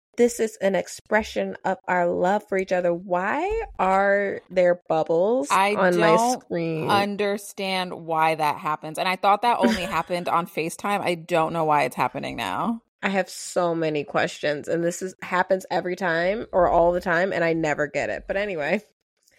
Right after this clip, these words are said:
Speaker 1: um, Sh-, Sean and Emma, or Sema, as you guys call them, are doing a
Speaker 2: <laughs>
Speaker 1: lot. Speaking of Snake, he catches Sean just as Sean is laying on that thick line I was just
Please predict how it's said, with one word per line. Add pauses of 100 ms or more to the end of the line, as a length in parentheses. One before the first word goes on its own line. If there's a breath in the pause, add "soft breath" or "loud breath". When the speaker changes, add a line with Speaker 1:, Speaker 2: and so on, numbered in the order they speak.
(720 soft breath)
Speaker 1:
um,
Sh-, (200)
Sean
and
Emma,
or
Sema,
as
you
guys
call
them,
are
doing
a
Speaker 2:
<laughs>
Speaker 1:
lot. (640)
Speaking
of
Snake,
he
catches
Sean (1200)
just
as
Sean
is
laying
on
that
thick
line
I
was
just